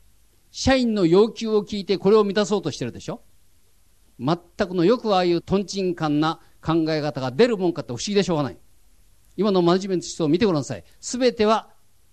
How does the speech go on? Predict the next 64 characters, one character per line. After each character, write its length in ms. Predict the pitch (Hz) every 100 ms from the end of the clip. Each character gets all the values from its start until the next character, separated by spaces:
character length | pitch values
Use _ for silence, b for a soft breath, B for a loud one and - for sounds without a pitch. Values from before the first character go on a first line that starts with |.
| _ _ -
社 240 | - 247
員 140 | 247
に 100 | 214
焦 260 | 190 214 196
点 160 | 202 185
を 40 |
合 40 |
わ 60 | 175
せ 100 | -
て、 100 | 160
社 220 | - 247
員 160 | 247 214
の 100 | 196
関 220 | - 214
心 240 | 214 214
は 100 | 214
ど 120 | 156 151
こ 100 | 214
に 80 |
あ 60 | 240
る 80 | 208
か。 180 | 139 - b b
で、 80 | 196
社 140 | 254
員 140 | 233 214
の 100 | 185
関 220 | 202 202
心 280 | - 202 202
を 220 | 208 -
満 140 | - 220
た 80 |
す 100 | -
に 80 | 190
は 80 | 180
ど 140 | 165
う 60 | 233
し 40 |
た 80 | 247
ら 60 | 220
い 60 |
い 40 | 214
か 80 | 190
っ 40 |
て 60 | 143
こ 80 |
と 60 | 123
で 40 |
し 80 | 117
ょ。 140 | 143 - - _ _ _ _ _ _ _ _ -
と 100 | 160
ん 80 |
で 80 | 175
も 80 | 190
な 100 | 202
い 60 | 175
間 100 | 143
違 40 | 143
い 140 | 151
で 60 | 127
ご 80 |
ざ 100 | 95
い 40 | 85
ま 100 | -
す。 200 | -